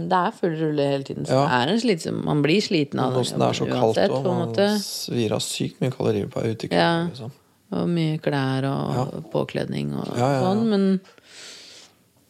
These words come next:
Speaker 1: eh, ja, nei. Jeg pleier jo ikke å være så sliten sånn som jeg er nå heller, men,
Speaker 2: Nei, nei, så du
Speaker 1: eh,
Speaker 2: er liksom enda litt mer sliten enn det det er sånn ordentlig saklig grunn til å være, da.
Speaker 1: Ja. Så jeg vet da søren, jeg.
Speaker 2: Nei.
Speaker 1: Og det kan godt være det, for jeg har i hvert fall,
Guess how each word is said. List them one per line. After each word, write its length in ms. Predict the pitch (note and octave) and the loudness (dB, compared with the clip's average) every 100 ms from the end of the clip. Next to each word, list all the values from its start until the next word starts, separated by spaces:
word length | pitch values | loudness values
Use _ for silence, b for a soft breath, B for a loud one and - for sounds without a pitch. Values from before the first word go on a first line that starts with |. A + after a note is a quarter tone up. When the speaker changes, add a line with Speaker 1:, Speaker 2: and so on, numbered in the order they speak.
| _ - | _ -4
Speaker 1:
eh, 480 | E3+ F3 E3 E3 - | 0 0 -2 -4 -4
ja, 160 | - E3 | 0 0
nei. 200 | E3 D#3+ B B B | 0 -2 B B B
Jeg 120 | F#3 E3+ | -10 0
pleier 220 | F3+ D#3 | 0 0
jo 60 | C#3 | -4
ikke 100 | F3+ | -4
å 40 | E3+ | -4
være 100 | D#3+ | -2
så 180 | - D3+ | -4 -4
sliten 380 | - D#3 - D#3 | -4 -6 -6 -10
sånn 160 | E3 D#3 | -8 -10
som 140 | D#3+ | -8
jeg 60 | D3+ | -6
er 120 | D3 C#3+ | -4 -4
nå 100 | D3+ | -4
heller, 280 | D3 - F3+ - | -4 -4 -4 -4
men, 160 | G3+ F3+ | -2 2
Speaker 2:
Nei, 140 | C#3+ D#3 E3+ | 2 2 2
nei, 80 | D3+ | 0
så 80 | E3+ | 4
du 20 | |
Speaker 1:
eh, 60 | E3 | 2
Speaker 2:
er 80 | F3+ | 2
liksom 160 | G3 G#3+ | 0 0
enda 320 | E3 B2 B2 | 2 2 0
litt 180 | F3 - | -2 -2
mer 140 | C3+ | -2
sliten 300 | C3+ C3 A#2+ | -2 0 -2
enn 80 | A#2 | 0
det 60 | G#2 | 0
det 120 | A2+ | 0
er 240 | A2+ A2 A2 | 0 -2 -2
sånn 220 | - G#2+ | -2 -4
ordentlig 400 | G#2 G#2+ - - | -4 -4 -4 -4
saklig 320 | - A#2 A#2 G2 | -2 -2 -2 -4
grunn 160 | F#2+ G2+ | -4 -6
til 60 | G#2 | -4
å 40 | |
være, 80 | C#3 D3+ | -4 -4
da. 300 | - _ F3+ | -10 _ 0
Speaker 1:
Ja. 100 | F3 F#3+ b b b b b b b _ | 0 -2 b b b b b b b _
Så 160 | - G3 | -2 0
jeg 140 | F#3 F3 | 0 -2
vet 200 | E3 - | -4 -6
da 80 | E3 | -8
søren, 300 | - - F3 | -6 -6 -4
jeg. 140 | F3+ F#3+ - | -6 -8 -10
Speaker 2:
Nei. 240 | D3 D#3 F3 - b b b b _ | -6 -2 -4 -6 b b b b _
Speaker 1:
Og 60 | F#3 | 0
det 80 | F3+ | 2
kan 160 | F#3 F3+ | 2 2
godt 220 | F#3 - | 0 2
være 220 | F#3+ E3+ | 2 2
det, 80 | F3+ | 2
for 100 | G3 | 2
jeg 80 | F3+ | 4
har 20 | |
i 60 | E3 | 4
hvert 120 | E3 - | 0 2
fall, 240 | E3+ | 2